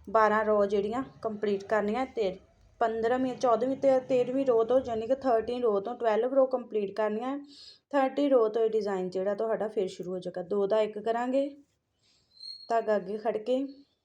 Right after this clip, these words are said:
ਧਾਗਾ ਲਪੇਟਾਂਗੇ, ਇੱਕ ਬੁਣਾਂਗੇ, again ਧਾਗਾ ਲਪੇਟਾਂਗੇ, ਦੋ ਦਾ ਇੱਕ ਕਰਾਂਗੇ ਇਸ ਤਰ੍ਹਾਂ। ਇਹੀ ਜਿਹੜੀਆਂ ਥਰਟੀਨ ਰੋ ਤੁਸੀਂ ਕ-, ਅਹ, ਕ-,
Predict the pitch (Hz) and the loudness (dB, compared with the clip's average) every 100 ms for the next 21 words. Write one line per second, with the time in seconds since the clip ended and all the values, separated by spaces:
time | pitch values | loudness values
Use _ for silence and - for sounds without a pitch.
0 | _ _ _ _ _ _ _ _ _ _ | _ _ _ _ _ _ _ _ _ _
1 | 220 214 208 196 196 247 247 220 233 254 | -4 0 2 2 2 0 0 -2 0 0
2 | 277 285 - _ _ _ _ _ _ _ | 0 -2 -14 _ _ _ _ _ _ _
3 | 220 214 214 220 240 254 269 277 277 - | -6 -6 -8 -6 -6 0 2 2 -2 -14
4 | _ _ _ 214 214 214 208 226 247 233 | _ _ _ -6 -4 -2 -2 -2 0 -2
5 | 233 254 247 233 226 240 269 285 - _ | 0 0 0 -2 -2 -2 -2 -4 -16 _
6 | _ _ - 196 208 190 196 185 180 175 | _ _ -10 -4 -2 0 0 -2 -4 -8
7 | 175 170 170 185 - - _ _ _ _ | -8 -8 -10 -14 -18 -20 _ _ _ _
8 | _ _ _ _ _ _ _ _ - 233 | _ _ _ _ _ _ _ _ -12 -8
9 | 240 294 277 285 - 208 226 220 247 269 | -2 -2 -2 -6 -14 -6 -4 -2 -4 -4
10 | 269 - 233 226 247 254 226 220 240 220 | -4 0 2 0 -2 0 2 0 -4 -10
11 | 233 233 240 226 220 214 202 202 208 | -8 -6 -2 2 4 6 4 2 -2